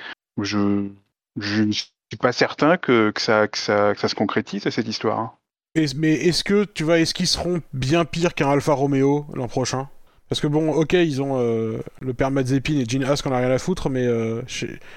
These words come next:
Speaker 2: chez Alfa Romeo, ils ont Frédéric Vasseur. Alors je sais que ça fait toujours beaucoup de mal aux francophones quand on dit ça, <laughs> mais du coup, je le sens mal aussi, quoi, globalement. Ça, ça, ça a l'air de pas, pas bien se mettre. Ils, ils, en plus, ils vont récupérer Valtteri Bottas, alors je suis absolument navré pour eux, hein, mais... Et, et, et peut-être, alors,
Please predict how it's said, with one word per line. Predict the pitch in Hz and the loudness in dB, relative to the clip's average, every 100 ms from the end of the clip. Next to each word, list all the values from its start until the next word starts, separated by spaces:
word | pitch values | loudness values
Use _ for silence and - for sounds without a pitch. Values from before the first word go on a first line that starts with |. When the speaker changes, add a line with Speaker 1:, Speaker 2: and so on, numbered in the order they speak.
| - - | -20 -8
Speaker 2:
chez | - 135 | 0 0
Alfa | 127 | 2
Romeo, | 139 135 147 147 | 0 2 4 4
ils | 127 | 2
ont | |
Frédéric | 135 123 123 | 0 0 2
Vasseur. | 117 123 156 127 | 0 2 2 2
Alors | 117 | 0
je | 113 | -2
sais | 123 151 | -2 -2
que | |
ça | 139 | -2
fait | 127 | -2
toujours | 143 131 | -2 -2
beaucoup | 131 | -2
de | 135 | 0
mal | 135 | 0
aux | |
francophones | - 123 131 139 139 | -2 -4 -2 -2 -4
quand | 120 | -6
on | 110 | -4
dit | 113 | -4
ça, | 139 170 - | -4 -6 -16
<laughs> | - - | -20 -16
mais | 127 - 175 | -10 -2 -2
du | - 196 | 2 0
coup, | - 214 | 2 0
je | 160 | 2
le | 151 | 0
sens | 151 139 | 2 2
mal | 131 | 2
aussi, | 156 - 180 | 2 0 -2
quoi, | - 117 | -2 -4
globalement. | 120 120 117 120 - - - - - - - | -4 -4 -4 -6 -10 -18 -16 -14 -16 -16 -18
Ça, | - - | -12 -10
ça, | 123 - - 123 | -4 -4 -4 -6
ça | - - 120 | -12 -4 0
a | |
l'air | 120 120 | 2 0
de | |
pas, | - 120 | 0 -2
pas | 127 | 0
bien | 123 127 | 0 0
se | 160 | -2
mettre. | - - - - | -2 -10 -10 -4
Ils, | 151 175 | -2 2
ils, | 170 | 2
en | |
plus, | 147 185 | 2 0
ils | 151 | 2
vont | 143 | 2
récupérer | 123 139 143 | 2 2 4
Valtteri | 143 135 131 127 | 2 2 0 2
Bottas, | 135 165 165 | 2 4 2
alors | 131 113 | 0 -2
je | - | 0
suis | 120 | -2
absolument | - 135 127 | 0 0 2
navré | 127 123 123 | 2 2 0
pour | 131 139 | 2 2
eux, | 156 | 2
hein, | 143 | 0
mais... | 135 110 110 - - - - | -2 -6 -8 -12 -18 -2 4
Et, | 175 - | 4 6
et, | 220 214 214 | 4 6 4
et | |
peut-être, | 190 208 - 220 - | 4 2 4 4 6
alors, | 165 143 | 4 4